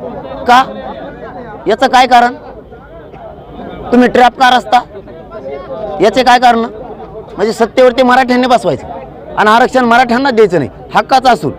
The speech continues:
आणि ते आरक्षणच टिकणार नाही. आजच्या नोकर भरतीत आम्हाला त्या पोरांना फायदा नाही. तुम्ही ईडब्ल्यूएस अगोदरच का रद्द केलं?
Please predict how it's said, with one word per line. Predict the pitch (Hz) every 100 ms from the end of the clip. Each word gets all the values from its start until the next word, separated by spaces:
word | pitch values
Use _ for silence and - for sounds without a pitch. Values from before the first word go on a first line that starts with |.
| - - -
आणि | 196
ते | 240
आरक्षणच | 226 247 269 294 277
टिकणार | 254 247 226
नाही. | 208 143 - - -
आजच्या | 180 214 269
नोकर | 247 254 247
भरतीत | 208 240
आम्हाला | 240 240 240
त्या | 233
पोरांना | 233 233 226
फायदा | 214 185 175
नाही. | 147 104
तुम्ही | - - 202 233
ईडब्ल्यूएस | 247 247 254 220
अगोदरच | 220 226 247
का | 254
रद्द | 262 233
केलं? | 247 269